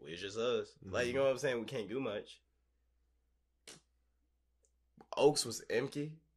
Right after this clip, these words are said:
Speaker 1: Like, damn near empty, so it was kinda like our own little playground, bro, where we just kinda go wherever we wanted.
Speaker 2: When it was me and Cadence, it was like, I Am Legend. Me and her were just walking around. I didn't have to worry about, like, cars hitting her or anything. Like, she was off leash,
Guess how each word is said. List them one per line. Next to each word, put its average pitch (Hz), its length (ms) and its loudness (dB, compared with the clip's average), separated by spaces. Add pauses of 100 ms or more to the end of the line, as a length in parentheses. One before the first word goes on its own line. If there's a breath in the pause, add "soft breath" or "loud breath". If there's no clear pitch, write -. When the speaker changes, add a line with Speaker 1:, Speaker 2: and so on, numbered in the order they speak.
(300)
Speaker 1:
Like, 107 220 0
damn 127 300 2
near 107 160 2
empty, 123 400 -2
so 113 180 0
it 113 40 2
was 127 120 -4
kinda 113 180 -2
like 107 140 0
our 98 240 -2
own 107 340 0
little 107 200 2
playground, 117 580 2
bro, 117 240 4
where 101 80 4
we 107 180 -2
just 98 240 -10
kinda 104 200 -2
go 104 180 0
wherever 101 300 0
we 92 120 -6
wanted. 104 380 -6 (320)
Speaker 2:
When 113 160 0
it 131 60 4
was 139 120 4
me 127 120 0
and 110 100 -2
Cadence, 113 320 -2
it 127 60 -4
was 123 80 -4
like, 92 240 -2 (160)
I 104 140 -2
Am 104 140 -2
Legend. 95 380 -6
Me 107 120 -6
and 139 100 -2
her 101 80 0
were 98 80 -4
just 87 180 -12
walking 101 320 0
around. 101 420 -4
I - 40 6
didn't 117 220 12
have 113 140 -2
to 110 80 -4
worry 104 160 2
about, 95 200 -2
like, 82 160 -6
cars 107 380 0
hitting 104 180 -2
her 101 400 -6
or - 20 -8
anything. 104 420 -6
Like, 85 220 -8
she 123 120 -2
was 113 120 -2
off 104 300 -2
leash, 113 400 -2